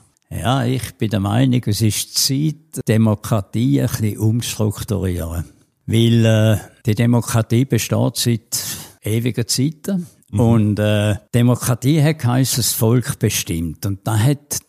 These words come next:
Speaker 1: da noch gut gepasst, Rüttlischwur und so Sachen. Weil da hast du kleine Gemeinden gehabt, die haben können zusammenstehen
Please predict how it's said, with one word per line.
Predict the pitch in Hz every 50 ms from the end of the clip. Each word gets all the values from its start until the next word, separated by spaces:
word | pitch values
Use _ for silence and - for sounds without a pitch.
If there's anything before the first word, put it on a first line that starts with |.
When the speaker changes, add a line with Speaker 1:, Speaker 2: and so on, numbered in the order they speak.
| _ _ _
Speaker 1:
da | - 127 135 147 147 143 143 143 - -
noch | - 143 123 120 117 101
gut | - 120 117 127 120
gepasst, | - - - - 87 101 113 104 - - - - -
Rüttlischwur | 85 98 113 110 - - 107 104 98 - 110 107 107 104 98
und | 101 101 92 -
so | - 107 104
Sachen. | 104 - - 101 98 95 - - - 92 - - - - - - - - - - _ _
Weil | - 117 131 131 127 123 113 - _ _
da | - 120
hast | 117 123 123 113 - -
du | - 120
kleine | 104 - 117 123 131 147 160 160
Gemeinden | 151 - - 110 107 113 127 156 165 151 - -
gehabt, | - - 127 143 156 - -
die | 120
haben | 113 120 110
können | - - 120 117 113 110 104
zusammenstehen | - - - 92 123 143 156 143 - - - 135 131